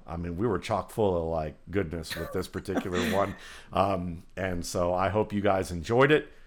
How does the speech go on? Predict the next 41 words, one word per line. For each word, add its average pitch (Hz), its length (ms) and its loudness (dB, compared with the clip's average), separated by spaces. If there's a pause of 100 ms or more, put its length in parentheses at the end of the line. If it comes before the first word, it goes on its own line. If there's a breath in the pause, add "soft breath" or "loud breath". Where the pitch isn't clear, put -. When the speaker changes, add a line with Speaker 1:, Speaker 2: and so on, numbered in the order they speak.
(220 soft breath)
Speaker 1:
Um, 69 380 -8
obviously, 101 460 0
you 104 160 0
can 98 200 -4
find 95 380 0
Dwayne 90 260 -4
at 92 160 -4
Dwayne 92 220 -6
McFarland 87 420 -4
on 82 140 -6
Twitter. 92 260 -6
You 87 80 -4
can 80 160 -10
find 85 240 -6
him 80 100 -8
at 78 100 -12
Fighting 82 300 -4
Chance 85 340 -8
Fantasy. 87 560 -6 (240 soft breath)
You 98 160 0
can 82 180 -4
find 104 460 2 (260 soft breath)
him 92 520 2 (140)
at 90 200 2
Establish 98 560 0
the 87 80 -6
Run, 78 320 -2
and 104 160 0
of - 120 -2
course 92 480 2
at 90 240 0
Pro 85 200 0
Football 82 440 -2
Focus. 85 580 -2 (280 soft breath)
He 90 120 2
does 85 220 2
Speaker 2:
Fantasy 117 380 6
Speaker 1:
fantastic 82 40 0
Speaker 2:
Football 113 240 10
Speaker 1:
work. 107 80 8
Speaker 2:
Hustle. 110 300 8